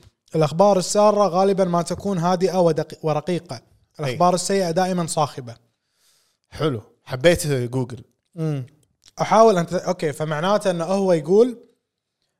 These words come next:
Speaker 1: أنه، يعني، أدري أن العالم قد يكون مظلم وسيء ودامس.
Speaker 2: إي. إي.
Speaker 1: لكن تذكر يا ولدي،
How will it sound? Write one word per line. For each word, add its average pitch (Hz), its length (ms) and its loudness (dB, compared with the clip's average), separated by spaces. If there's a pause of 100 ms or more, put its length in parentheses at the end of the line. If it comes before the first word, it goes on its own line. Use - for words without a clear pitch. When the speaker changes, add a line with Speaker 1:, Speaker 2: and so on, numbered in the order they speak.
(120)
Speaker 1:
أنه، 147 160 -6
يعني، 151 460 -4
أدري 180 180 -2
أن 170 80 -4
العالم 156 380 2
قد 143 200 -4
يكون 143 520 -2 (300)
مظلم 139 440 -2
وسيء 135 560 -2
ودامس. 143 880 -2
Speaker 2:
إي. 123 60 -8
إي. 110 240 -10 (280)
Speaker 1:
لكن 147 300 -2
تذكر 160 400 0
يا 143 180 0
ولدي، 143 480 -4